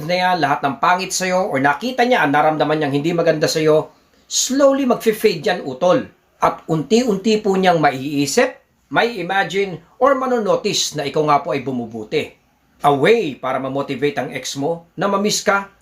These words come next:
or bumalik sa'yo. Babalikan natin, kapatid, ah. Sabi ko nga po kanina, papaano ka mamimiss ng ex mo kung meron siyang mga disapproval actions?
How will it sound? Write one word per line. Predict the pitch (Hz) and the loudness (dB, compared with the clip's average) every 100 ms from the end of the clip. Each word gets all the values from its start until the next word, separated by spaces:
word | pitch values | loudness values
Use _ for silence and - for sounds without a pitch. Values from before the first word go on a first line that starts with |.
| 214 | 2
or | 214 | 2
bumalik | 190 151 143 | 2 0 0
sa'yo. | - 120 104 - _ _ | -6 -8 -8 -12 _ _
Babalikan | - 208 254 254 | 0 4 4 4
natin, | 226 214 175 | 0 -2 -4
kapatid, | 165 160 143 120 | -4 -6 -6 -8
ah. | 113 - _ _ _ | -10 -16 _ _ _
Sabi | - 202 214 | -2 0 2
ko | 220 | 4
nga | 214 | 4
po | 220 208 | 4 4
kanina, | 185 175 175 160 | 2 0 -2 2
papaano | 175 202 240 302 285 | 2 2 2 2 2
ka | 240 | 2
mamimiss | 220 190 160 165 208 196 | 2 0 0 0 -2 -2
ng | 175 | -2
ex | 151 - 143 | -4 -4 -4
mo | 139 | 0
kung | 220 233 | 2 6
meron | 233 | 6
siyang | 214 185 180 | 4 0 0
mga | 151 | -2
disapproval | 147 147 151 143 127 127 | -2 -4 0 0 0 -2
actions? | 110 - - 135 101 - - | -6 -6 -4 -2 -4 -8 -8